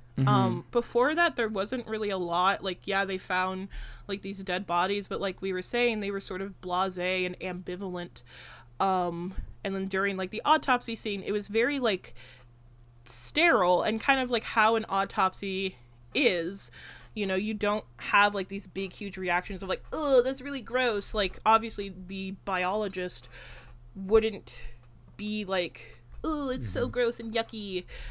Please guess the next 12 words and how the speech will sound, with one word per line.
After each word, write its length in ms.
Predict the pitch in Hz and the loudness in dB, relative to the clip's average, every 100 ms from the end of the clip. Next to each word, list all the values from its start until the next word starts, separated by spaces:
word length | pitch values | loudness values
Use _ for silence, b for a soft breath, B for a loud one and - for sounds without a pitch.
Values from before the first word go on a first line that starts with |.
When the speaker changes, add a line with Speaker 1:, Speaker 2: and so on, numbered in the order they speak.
| B B | B B
Speaker 2:
while 300 | - 208 185 | -2 2 2
doing 300 | 185 185 180 | 2 0 0
an 80 | 180 | 0
autopsy. 800 | 220 359 247 165 160 175 165 165 160 - | 2 0 2 -2 -2 -4 -2 -4 -8 -12
You 100 | 180 | -8
know, 120 | 175 180 | -4 -2
they're 160 | 185 | -2
a 40 | 190 | -4
professional. 680 | 214 285 285 254 208 180 - | -4 -2 -2 -2 -4 -6 -4
And 400 | 208 196 190 190 B B B B | -4 -2 -4 -6 B B B B
so 600 | - - 226 214 202 190 - b b b b b - | -6 2 2 4 2 0 -4 b b b b b -16
you 560 | 190 202 240 233 233 | -8 -2 0 0 -2